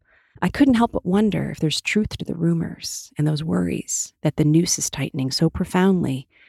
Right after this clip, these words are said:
that my search history is subject to review as I look up something potentially criminal,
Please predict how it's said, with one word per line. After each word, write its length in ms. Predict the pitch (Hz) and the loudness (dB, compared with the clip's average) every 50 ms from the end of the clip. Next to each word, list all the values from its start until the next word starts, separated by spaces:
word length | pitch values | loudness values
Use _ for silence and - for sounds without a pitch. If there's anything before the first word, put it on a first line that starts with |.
| _ - - | _ -4 -2
that 100 | 175 - | 0 2
my 100 | 165 165 | 2 2
search 420 | 151 - - 254 262 269 - - | 2 2 4 4 4 4 2 0
history 520 | - 151 - - - - - - - 170 - - | -4 -4 -4 -4 -6 -8 -8 -10 -10 -12 -6 -4
is 120 | 170 156 | -4 -2
subject 360 | - - 190 185 175 160 - | 0 2 2 4 2 2 0
to 100 | - - | 0 -4
review 580 | - 151 139 131 156 185 208 175 - - 160 - _ _ _ _ | -2 -4 -2 0 2 2 4 4 2 0 -4 -10 _ _ _ _
as 160 | - 175 165 170 | 2 4 6 6
I 60 | 160 | 6
look 260 | 170 196 220 - - | 6 4 4 4 2
up 100 | 175 - | 0 0
something 300 | - - 165 156 156 139 | 2 0 2 2 2 0
potentially 520 | - - - - 185 180 - - 156 143 | -2 -4 0 0 0 0 0 0 -2 -2
criminal, 580 | 147 - - - 220 202 165 - - 57 - 151 | -2 -4 -2 0 2 2 2 -2 -4 -12 -14 -16